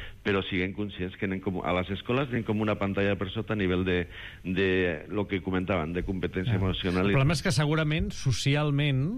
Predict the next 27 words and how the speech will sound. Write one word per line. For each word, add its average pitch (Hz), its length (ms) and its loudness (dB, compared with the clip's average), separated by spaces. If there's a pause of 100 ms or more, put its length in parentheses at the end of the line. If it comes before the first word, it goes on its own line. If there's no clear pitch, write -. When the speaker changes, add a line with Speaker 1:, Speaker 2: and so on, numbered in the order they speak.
(320)
Speaker 2:
hem 131 160 2
amortitzat 143 640 2
la 139 160 0
pandèmia 139 720 2 (160)
com 135 180 4
si 127 160 2
ja 156 120 2
no 170 100 0
hagués 165 180 0
existit 156 480 0
i 190 80 2
no 160 80 2
tingués 143 400 2
cap - 160 0
efecte, 113 400 0
no? 147 160 4
És 165 80 2
a 131 60 4
dir, 131 100 4
hem, 143 140 4 (100)
hem, 143 220 2 (640)
pretenem 147 640 2
o 160 80 2
hem 151 160 4
pretès 165 560 -2
que 127 160 2
en 123 140 4